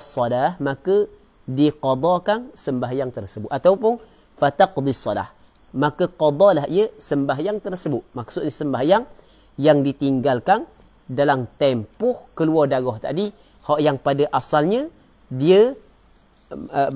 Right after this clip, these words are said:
pada zahirnya dihukumkan darah tersebut sebagai darah haid. Allah Rabbi. <clears throat>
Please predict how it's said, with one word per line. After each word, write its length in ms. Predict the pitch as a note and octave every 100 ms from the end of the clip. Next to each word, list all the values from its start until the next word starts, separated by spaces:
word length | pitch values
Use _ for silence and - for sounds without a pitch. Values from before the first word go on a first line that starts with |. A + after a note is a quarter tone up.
| C3+
pada 240 | D3+ D3+
zahirnya 680 | D3+ C#3 C#3+ E3+ F#3+ A#3 D#4 G#3+
dihukumkan 720 | C#3 C#3 C#3+ F3+ E3 D#3+ B2+
darah 160 | C3
tersebut 400 | C3 C3+ - E3+
sebagai 240 | - A2 G#2
darah 160 | G2
haid. 180 | - G#2+ - - - _ _ - _ _ - -
Allah 200 | F3 G#3+
Rabbi. 320 | F#3+ B2+ G#2+ - _ _ _ _ _ _
<clears throat> 320 | - F3+ C3+